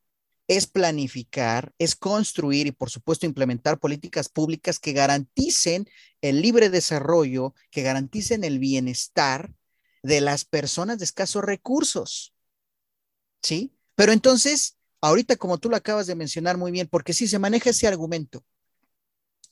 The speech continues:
No, pues es que, que, que, que, que aborte la persona de escasos recursos para que ya no se siga reproduciendo y que ese, ese bebé, ese nuevo ser humano no venga a sufrir al mundo.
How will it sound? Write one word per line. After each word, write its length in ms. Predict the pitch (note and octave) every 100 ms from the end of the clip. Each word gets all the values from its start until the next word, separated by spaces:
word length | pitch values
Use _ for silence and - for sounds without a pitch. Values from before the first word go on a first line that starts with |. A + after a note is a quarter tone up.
| - -
No, 240 | D#3 G#3+ A#3
pues 180 | F#3 F#3
es 140 | F#3+
que, 680 | - G3+ - G#2+ - - -
que, 200 | - C#3 -
que, 300 | D3 C#3+ C3+
que, 340 | - D3 C#3 -
que 800 | - D3 C#3 C3+ C3+ C3+ C3+ C3 - _ _ _ _ -
aborte 540 | D#3+ D3+ G3+ G#3+ A3
la 140 | F3 C#3+
persona 520 | C#3 C3 - F3+ F#3
de 80 | D3
escasos 380 | - F3+ F3+
recursos 640 | C#3 B2+ - G3+ G3+ G#3+ G#3
para 260 | - A#2+
que 180 | A#2 C3
ya 140 | B2+ D#3+
no 100 | F3
se 100 | C#3+
siga 240 | F3 E3+
reproduciendo 920 | C#3 A#2+ A#2+ A#2+ A#2+ D#3+ E3+ E3+ E3
y 100 | D3+
que 280 | B2+ - D3
ese, 640 | D3+ - D#3+ C#3+ C3 B2 -
ese 380 | D3+ - D#3
bebé, 380 | C3 B2+ B2+ D#3
ese 160 | D#3+ C#3+
nuevo 220 | D3+ D#3+
ser 200 | - D#3
humano 400 | D3 D3+ D#3+ F3
no 140 | D#3+ D3
venga 220 | D#3 D3
a 20 |
sufrir 320 | C3+ A#2 D3
al 100 | C3+
mundo. 340 | C3 C#3 A2+